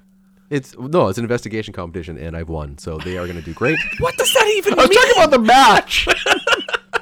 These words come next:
Speaker 2: We're also gonna see Nicole Matthews versus Judas Icarus, uh, squaring off. That's got, you know, classic written all over it as well.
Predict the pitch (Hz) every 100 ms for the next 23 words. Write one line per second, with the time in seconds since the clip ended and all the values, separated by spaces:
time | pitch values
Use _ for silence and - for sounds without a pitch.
0 | - - - - _ - _ - - _
1 | - _ _ - - - - 220 - 233
2 | 269 247 226 254 262 262 220 226 220 -
3 | 214 202 185 - 196 202 190 165 165 -
4 | 170 165 160 151 135 147 139 143 110 -
5 | 143 147 - 139 156 151 156 - - -
6 | _ _ 139 143 139 - 160 151 143 143
7 | - 147 - 151 131 123 131 117 113 139
8 | 123 - - 127 117 120 123 120 120 113
9 | 117 113 113 - 117 110 110 113 117 117
10 | -